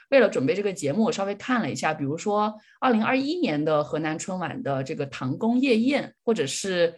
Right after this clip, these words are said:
他们的端午的晚会，叫《端午奇妙游》，里面有一个祈祷的祈这个，呃，舞，我觉得都是挺有趣的。然后还有他们演奏那个《兰陵王入阵曲》，就确实在看的过程当中，确实有一种赏心悦目的感觉。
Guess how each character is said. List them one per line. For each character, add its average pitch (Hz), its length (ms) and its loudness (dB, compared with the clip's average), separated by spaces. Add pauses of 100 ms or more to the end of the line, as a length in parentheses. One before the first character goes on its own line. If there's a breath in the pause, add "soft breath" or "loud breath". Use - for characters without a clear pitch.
(180)
他 - 120 -6
们 247 120 4
的 220 80 6
端 285 420 0
午 180 240 -2
的 131 120 -2
晚 170 240 -4
会， 165 240 -2
叫 190 180 -2
《端 214 220 2
午 160 140 -2
奇 135 220 -6
妙 180 240 0
游》， 135 240 -2
里 170 120 -4
面 175 160 0
有 156 140 0
一 131 80 -2
个 170 300 0 (200)
祈 - 280 -2
祷 190 200 4
的 110 100 -2
祈 147 420 0
这 226 120 0
个， 147 280 0 (440)
呃， 147 240 -2
舞， 131 440 -8 (280 loud breath)
我 202 80 -2
觉 226 140 10
得 247 60 6
都 330 140 -2
是 294 320 2
挺 - 160 -8
有 175 140 2
趣 - 260 -8
的。 139 240 0
然 175 100 0
后 247 80 0
还 254 120 0
有 220 80 2
他 220 120 -2
们 233 160 4
演 135 220 0
奏 180 180 -4
那 180 120 -4
个 160 80 0
《兰 143 180 0
陵 170 100 -4
王 151 160 -2
入 185 120 -6
阵 180 240 -6
曲》， - 500 -12
就 359 140 0
确 370 180 0
实 175 260 0
在 202 600 -2
看 339 320 2
的 185 100 4
过 208 160 4
程 175 220 -4
当 180 180 -4
中， 196 160 -6
确 214 160 -2
实 190 120 -2
有 170 100 2
一 - 20 -2
种 185 140 -6
赏 151 200 -6
心 180 260 -8
悦 180 120 0
目 175 200 -2
的 139 100 0
感 127 260 -6
觉。 - 320 -10